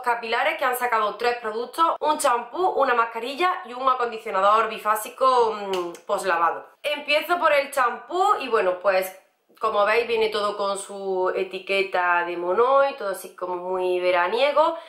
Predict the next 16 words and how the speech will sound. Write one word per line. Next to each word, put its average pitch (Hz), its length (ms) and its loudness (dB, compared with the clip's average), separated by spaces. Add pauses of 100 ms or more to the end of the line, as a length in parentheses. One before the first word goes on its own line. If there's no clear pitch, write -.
(260)
Es 254 220 0
un 247 60 -4
champú 240 440 -2
de 220 160 2
cuatrocientos 220 640 2
mililitros, 269 580 0
el 302 80 -6
precio 233 340 0
nada 202 180 4
más 190 200 0
que 190 260 -10
un 233 160 2
euro. 311 300 2
Entonces 196 480 -4
es 220 160 2
verdad 240 400 0